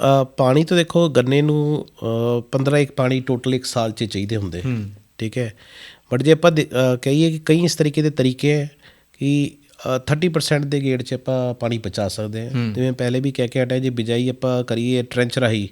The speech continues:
Speaker 2: ਹੂੰ।
Speaker 1: ਠੀਕ ਹੈ, ਕਿਉਂਕਿ ਵਿਚਾਲੇ ਬੈੱਡ ਬਣਿਆ ਹੋਊਗਾ, ਇਹ ਖਾਲੀਆਂ 'ਚ ਹੋਊਗਾ।
Speaker 2: ਜੀ।
Speaker 1: ਤੇ ਬੈੱਡਾਂ 'ਤੇ ਪਾਣੀ ਨਹੀਂ ਲੱਗਦਾ,
Speaker 2: ਹੂੰ।
Speaker 1: ਠੀਕ ਹੈ, ਖਾਲੀਆਂ 'ਚ ਪਾਣੀ ਲੱਗੂਗਾ ਜਿੱਥੇ ਗੰਨਾ ਹੈ। ਤੇ,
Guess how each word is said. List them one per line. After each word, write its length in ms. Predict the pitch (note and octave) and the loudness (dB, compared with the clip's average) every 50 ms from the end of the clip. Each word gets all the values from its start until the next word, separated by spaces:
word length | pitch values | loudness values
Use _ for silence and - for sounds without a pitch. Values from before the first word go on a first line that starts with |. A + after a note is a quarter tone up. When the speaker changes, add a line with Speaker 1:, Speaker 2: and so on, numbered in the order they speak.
| - - A#2+ | -8 -8 -6
Speaker 2:
ਹੂੰ। 220 | A#2+ A2+ G#2+ G2 F#2 | -4 -2 -2 -4 -4
Speaker 1:
ਠੀਕ 180 | A#2 A2 - C#3+ | -8 -8 -6 -6
ਹੈ, 60 | C3 | -4
ਕਿਉਂਕਿ 280 | B2 - B2 C3 C#3 C3 A#2 G#2+ - - | -4 -4 -2 0 0 -2 -2 -4 -6 -4
ਵਿਚਾਲੇ 440 | A2+ G2+ - B2+ A#2+ B2 C3 C3 C3 | -4 -4 -2 -2 0 0 0 0 0
ਬੈੱਡ 260 | A#2 G#2+ G#2 G#2+ A#2 | 0 0 0 0 0
ਬਣਿਆ 260 | A#2 B2+ C3 C3+ C3 | 0 0 0 2 2
ਹੋਊਗਾ, 340 | C3 B2+ B2+ C3 B2+ C3 B2+ | 2 0 0 0 -2 -2 -2
ਇਹ 100 | B2+ B2+ | -4 -4
ਖਾਲੀਆਂ 360 | - - A#2+ A2 A2 A#2 A#2+ | -4 -4 -4 -2 -2 -2 -2
'ਚ 100 | A#2 - | -2 0
ਹੋਊਗਾ। 380 | C#3+ C3+ C#3 C3+ C3+ C3+ B2+ A#2+ G#2 | 0 2 2 2 2 0 0 -2 -4
Speaker 2:
ਜੀ। 180 | G#2 G#2+ G2 - - - - - - - _ _ | -4 -4 -4 -6 -8 -14 -20 -20 -20 -20 _ _
Speaker 1:
ਤੇ 100 | - C3+ B2+ B2+ B2+ - _ _ - B2 | -2 -2 -2 -2 -6 -14 _ _ -4 2
ਬੈੱਡਾਂ 300 | A#2+ C3+ C3+ D3 D#3+ D#3 | 4 4 6 6 8 8
'ਤੇ 120 | E3 E3 | 8 6
ਪਾਣੀ 260 | D3+ D3 C#3+ D3 D3+ | 6 6 4 4 6
ਨਹੀਂ 100 | D#3+ D#3+ | 4 4
ਲੱਗਦਾ, 420 | D3+ D3+ C3+ C3+ C3+ C3+ C#3 C#3 - - _ - | 4 4 4 6 4 4 0 0 -4 -10 _ -4
Speaker 2:
ਹੂੰ। 120 | B2 A#2 | -2 -2
Speaker 1:
ਠੀਕ 180 | A2+ B2+ - D#3 | -2 -2 0 2
ਹੈ, 200 | D#3 D3+ D3 C#3+ - | 2 2 0 -2 -2
ਖਾਲੀਆਂ 300 | - B2+ C3 C3+ C#3 C3+ | 0 0 2 2 0 0
'ਚ 100 | - C#3 | -2 -2
ਪਾਣੀ 240 | - B2+ B2+ C3+ | -2 -2 0 0
ਲੱਗੂਗਾ 320 | B2+ B2 A#2 A#2 A#2 B2 C3 | 0 -2 -2 -2 0 0 0
ਜਿੱਥੇ 260 | A#2+ A#2+ - - B2 | -2 -4 -6 -6 -4
ਗੰਨਾ 260 | A#2 G#2+ G#2 G#2+ A2 | -4 -2 -2 -2 -4
ਹੈ। 200 | A2 A2+ G#2+ G#2 _ _ _ - - - - _ _ _ | -4 -6 -8 -14 _ _ _ -20 -20 -20 -20 _ _ _
ਤੇ, 320 | - A#2+ A#2+ B2 A#2 D2 | -4 -2 -2 -2 -2 -4